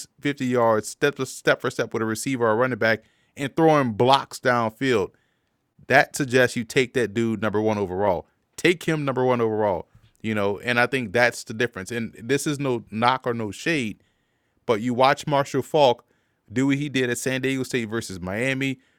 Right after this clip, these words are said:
versus B Y U, and all other schools in the wac that he tore up, um, and, uh, and against U S C, you take that over, uh, Big Daddy Dan Wilkinson, you know? So that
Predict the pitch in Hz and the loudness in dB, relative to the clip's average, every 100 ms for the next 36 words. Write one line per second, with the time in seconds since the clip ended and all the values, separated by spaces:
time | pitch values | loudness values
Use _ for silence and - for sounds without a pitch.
0 | _ - 101 95 95 82 135 135 131 127 | _ -6 -6 -4 -10 -2 0 2 2 0
1 | 131 120 120 123 123 - 131 120 120 113 | -2 0 0 0 -4 -6 -6 -4 -4 0
2 | 123 127 127 123 117 - 135 127 127 _ | 0 0 -4 -8 -6 -4 0 2 0 _
3 | _ _ - 104 104 101 92 - 127 107 | _ _ -6 -2 0 0 -4 -4 -2 0
4 | 117 120 127 127 113 135 113 131 135 117 | -2 0 -2 -2 -2 -2 0 2 4 2
5 | - 156 123 101 _ _ _ _ _ - | 2 0 0 -2 _ _ _ _ _ -12
6 | 135 143 175 143 - 139 120 - - 131 | -10 -2 0 0 2 2 0 -4 0 2
7 | 110 110 107 _ _ _ _ - 107 98 | 4 2 2 _ _ _ _ -2 0 2
8 | 123 120 113 107 113 104 120 - 82 - | 2 2 0 0 0 0 0 -2 -6 -18
9 | - _ _ - 110 110 113 - _ - | -20 _ _ -4 0 0 0 -4 _ -8
10 | - 131 123 113 - 104 98 151 156 | 4 6 6 4 -4 -2 8 8 8